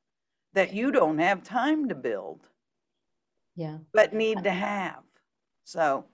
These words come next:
Speaker 1: that's what I think we've learned, especially between the two of our organizations and our memberships.
Speaker 2: Now, I, I just want to build upon that idea.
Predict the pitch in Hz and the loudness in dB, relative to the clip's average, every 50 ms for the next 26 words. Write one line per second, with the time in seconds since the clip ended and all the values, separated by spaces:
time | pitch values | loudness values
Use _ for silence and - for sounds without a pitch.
0 | _ _ _ - 226 254 254 - 202 185 165 151 160 185 196 185 - 175 160 156 | _ _ _ 2 4 4 4 2 -6 -4 -2 0 0 0 0 -2 -6 -10 -10 -10
1 | 151 151 151 151 143 147 160 165 165 160 147 139 - - - 196 214 208 - 156 | -8 -10 -10 -8 -4 -2 -2 -2 -2 -4 -6 -8 -10 -2 -2 -2 -2 -2 -6 -8
2 | 147 135 127 113 - - 151 147 131 120 120 120 - 196 190 175 160 - 143 135 | -8 -8 -8 -14 -14 -12 -10 -10 -10 -10 -12 -10 -10 -8 -6 -6 -4 0 0 0
3 | - - 139 143 135 135 120 117 117 - 139 127 131 135 - - - 87 _ - | 0 0 -6 -8 -10 -10 -14 -18 -16 -14 -12 -12 -12 -14 -16 -20 -20 -20 _ -20
4 | - - _ - 160 151 127 123 135 131 127 123 131 - - - - _ _ - | -20 -20 _ -10 -6 -6 -4 -4 -6 -8 -8 -10 -12 -14 -18 -20 -20 _ _ -20
5 | - _ _ _ _ _ _ _ _ _ _ _ _ _ _ _ - _ _ _ | -20 _ _ _ _ _ _ _ _ _ _ _ _ _ _ _ -20 _ _ _
6 | _ _ _ _ _ _ - 214 214 220 220 214 - 226 226 220 262 262 262 262 | _ _ _ _ _ _ -4 0 2 2 2 2 2 0 2 4 4 2 2 0
7 | - - 196 214 202 196 190 - - - - 180 170 139 - 175 175 170 170 170 | -8 -6 -4 -2 -2 -2 -2 -4 -6 -8 -6 -6 -6 2 4 4 4 4 2 0
8 | 170 - - 170 156 160 160 160 156 151 151 - - 165 156 147 143 143 143 143 | -2 -2 -4 -4 -2 -2 -2 -2 -4 -4 -6 -8 -6 -4 -2 0 0 0 0 -2
9 | 139 156 156 147 143 139 135 135 131 | -4 -6 -6 -2 -2 0 0 -2 -4